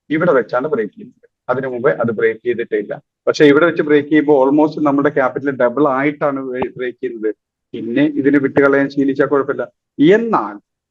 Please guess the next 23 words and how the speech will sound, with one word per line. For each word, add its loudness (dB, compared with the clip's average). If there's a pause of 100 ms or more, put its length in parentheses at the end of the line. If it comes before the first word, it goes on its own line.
(120)
ഈ -2
ആയിരത്തി -2
തൊള്ളായിരത്തി -2
അമ്പതിൽ -4
നിന്നും -6
നമ്മൾ 0
എൻട്രി -4
എടുക്കുന്നത് -4
ഒരു -6
ഷോർട്ട് -2 (280)
ടൈം 2 (400)
ട്രേഡ് 0
അല്ലെങ്കിൽ -4
ഷോർട്ട് 0 (140)
ടൈം 2
കാൽക്കുലേഷൻ -4
ആണ് 0
എൻട്രി -6
എടുക്കുന്നെങ്കിൽ -8 (280)
ഇതിന്റെ 2
എക്സിറ്റ് -2
പോയിന്റ് 0 (140)
ഇവിടെയാണ്. -6